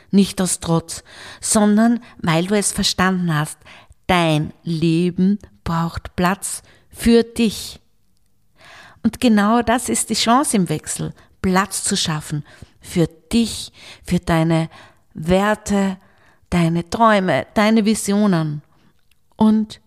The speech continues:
du bist kein Mistkübel. Nicht für Mini-Dramen, für Ärger, nicht für Alltagsjammereien,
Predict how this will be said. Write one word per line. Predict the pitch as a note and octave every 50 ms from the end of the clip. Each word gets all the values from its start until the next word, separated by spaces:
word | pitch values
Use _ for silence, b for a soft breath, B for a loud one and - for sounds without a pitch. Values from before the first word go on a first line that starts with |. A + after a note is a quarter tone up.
| _ _ -
du | E3
bist | - - F3 D#3 - - - -
kein | - D#3+ D#3+ D#3+ E3+ F3 E3 - _ _ _
Mistkübel. | - F#3+ F3+ E3 - - - - D#3 D3 - C#3+ B2+ - D3 _ _ _ _ _ _ _ _ _ _ _ _ _ _ _ b b b b b b b b b b b
Nicht | G3 G#3 G3 - -
für | - G3+
Mini-Dramen, | F#3+ F#3 F#3+ G3 G3 G3 F#3 F#3+ - E3 D#3+ D#3+ E3 E3 E3 E3
für | - - F3+ - -
Ärger, | - D#3+ D3 D3+ D#3 - - F3
nicht | F3+ F#3 F3 - - -
für | - F#3 F3+ E3+ E3+ B B B B B B B B B B B -
Alltagsjammereien, | - G3 F#3+ F#3 - - F3+ - - - - F3+ E3 D#3+ E3 E3 D#3 D#3+ D3 C#3+ C#3+ D3 D3 D3+ D3+